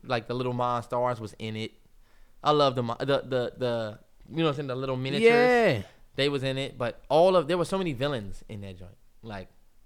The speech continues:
Speaker 1: you'll see on the
Speaker 2: Was
Speaker 1: sideline.
Speaker 2: there a Game of Thrones dragon that I saw?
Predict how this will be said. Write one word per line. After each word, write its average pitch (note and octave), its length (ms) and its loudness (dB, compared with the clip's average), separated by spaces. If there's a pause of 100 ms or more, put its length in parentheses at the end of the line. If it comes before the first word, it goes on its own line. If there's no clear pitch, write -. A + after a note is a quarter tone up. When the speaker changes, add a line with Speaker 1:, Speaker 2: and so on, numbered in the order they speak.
Speaker 1:
you'll D3+ 180 -2
see D3+ 180 -6
on A#2 60 -4
the A2+ 60 -8
Speaker 2:
Was A2 80 -10
Speaker 1:
sideline. C#3 420 6
Speaker 2:
there A3 260 4
a C#3 80 4
Game B2 300 -2
of B2+ 60 -8
Thrones A#2+ 260 -2
dragon A2 460 -4
that A2 120 -6
I A2 60 -8
saw? G#2 200 -12